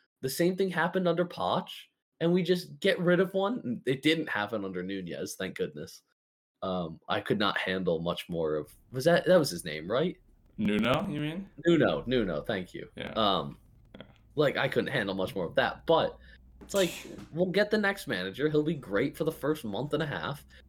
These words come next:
Speaker 1: what we have to do is just start firing guys after a month and a half. So we never get out of that honeymoon stage, and then we win the league, Joey. It's genius.
Speaker 2: Genius. Genius.
Speaker 1: Uh,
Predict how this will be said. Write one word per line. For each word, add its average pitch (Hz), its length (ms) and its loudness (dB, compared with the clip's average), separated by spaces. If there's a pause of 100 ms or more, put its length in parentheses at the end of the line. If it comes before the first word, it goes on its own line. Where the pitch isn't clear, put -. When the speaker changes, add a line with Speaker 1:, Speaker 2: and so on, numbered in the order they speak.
(140)
Speaker 1:
what 185 140 6
we 247 100 6
have 220 140 4
to 196 80 -2
do 185 260 4
is 123 100 0
just 151 140 -2
start 175 240 4
firing 180 460 0
guys 107 340 0
after 143 440 0
a 139 60 2
month 135 240 0
and 123 120 2
a - 20 -8
half. - 420 -8 (840)
So - 180 2
we 156 160 4
never 165 320 4
get 160 200 2
out 151 180 4
of 170 140 2
that 160 160 4
honeymoon 180 560 2
stage, 131 340 -2
and 170 80 -2
then 185 100 2
we 220 120 0
win 180 280 4
the 220 120 6
league, 285 440 2
Joey. 127 380 4
It's 147 200 -4
genius. 220 720 4
Speaker 2:
Genius. 107 580 -4
Genius. 151 720 4
Speaker 1:
Uh, 104 340 -2